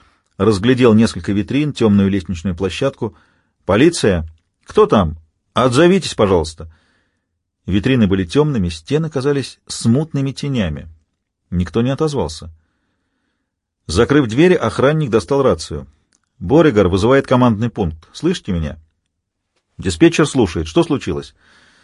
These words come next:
"Докладываю о шумах у заднего входа на выставку". "Какого рода шумы?" "Непонятно. Похоже, там кто-то есть". Послышался какой-то разговор, приглушенный смех. "Э, Фред?" "Что?"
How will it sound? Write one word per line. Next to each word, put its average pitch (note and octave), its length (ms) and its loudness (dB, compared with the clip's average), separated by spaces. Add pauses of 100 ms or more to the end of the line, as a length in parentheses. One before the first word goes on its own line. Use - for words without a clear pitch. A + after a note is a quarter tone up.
(520)
"Докладываю D3+ 680 4
о C3 60 0
шумах D#3+ 380 2
у C#3+ 60 2
заднего B2+ 320 2
входа A#2+ 260 0
на B2+ 120 0
выставку". E2+ 480 -8 (1080)
"Какого B2+ 380 4
рода B2 180 4
шумы?" C#3+ 340 -4 (840)
"Непонятно. G2+ 880 0
Похоже, D#3 360 0
там D3 140 0
кто-то D3 220 -2
есть". A#2 400 -6 (840)
Послышался F#2 560 -4
какой-то F#2 320 -6
разговор, F2+ 580 -2 (280)
приглушенный F#2+ 600 0
смех. B2+ 400 -4 (600)
"Э, G2+ 640 2
Фред?" G3+ 560 2 (640)
"Что?" A#2 480 0